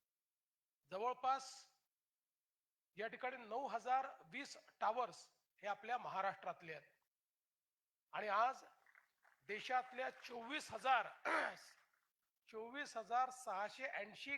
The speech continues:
गावांना फोर जीचं नेटवर्क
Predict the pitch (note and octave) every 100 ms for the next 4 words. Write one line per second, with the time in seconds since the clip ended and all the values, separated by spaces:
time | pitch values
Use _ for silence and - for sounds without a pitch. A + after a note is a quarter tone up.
0 | F#3+ G3+ A3+ C4 A3 D3 - _ _ _
1 | _ _ _ _ _ _ _ _ _ _
2 | - G#3+ A3 F#3 C#4 C#4+ D4+ C4+ A#3+ B3
3 | B3+ E3+